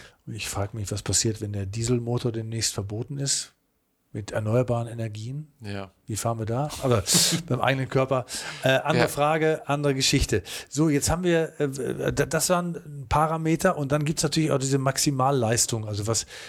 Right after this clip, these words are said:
Speaker 1: was laufe ich für eine Geschwindigkeit? Was fahre ich für eine Wattzahl
Speaker 2: Ja,
Speaker 1: auf
Speaker 2: also
Speaker 1: dem Fahrrad?
Speaker 2: es, äh, genau,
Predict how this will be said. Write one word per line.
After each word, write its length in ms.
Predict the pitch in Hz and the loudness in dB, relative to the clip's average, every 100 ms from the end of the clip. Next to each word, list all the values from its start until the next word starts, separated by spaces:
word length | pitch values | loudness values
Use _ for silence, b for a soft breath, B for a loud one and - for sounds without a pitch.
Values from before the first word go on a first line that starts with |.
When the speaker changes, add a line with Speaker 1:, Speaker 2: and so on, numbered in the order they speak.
| B | B
Speaker 1:
was 200 | 104 - | 0 2
laufe 420 | 110 117 139 143 | 4 4 4 0
ich 440 | 131 123 - - 123 | 0 0 -2 -4 -8
für 100 | 123 | -8
eine 120 | 117 | -6
Geschwindigkeit? 840 | 107 - 143 131 - 117 113 110 | -2 2 2 2 0 2 4 2
Was 140 | 110 - | 0 2
fahre 220 | 117 120 | 4 2
ich 80 | - | 2
für 80 | |
eine 120 | 135 123 | 0 2
Wattzahl 600 | 143 - 139 123 127 120 | 0 0 2 2 2 0
Speaker 2:
Ja, 340 | 202 247 165 - 165 | 2 4 2 0 -2
Speaker 1:
auf 160 | 135 | 2
Speaker 2:
also 140 | - 135 | 4 4
Speaker 1:
dem 40 | |
Fahrrad? 560 | 139 135 101 82 - - | 4 4 2 -4 -14 -4
Speaker 2:
es, 160 | 135 160 | -2 4
äh, 400 | 156 175 175 151 | 4 4 2 0
genau, 400 | 151 147 185 | -2 2 4